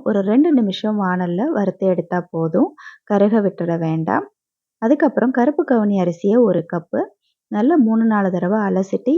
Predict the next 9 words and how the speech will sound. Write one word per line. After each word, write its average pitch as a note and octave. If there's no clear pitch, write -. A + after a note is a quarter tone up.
இந்த D4+
மாதிரி E3+
அரை G3+
மணி C4
நேரம் F3
ஊற A3
வச்சிருக்கிறேன். F#3
இப்போ A3
ஊற E4+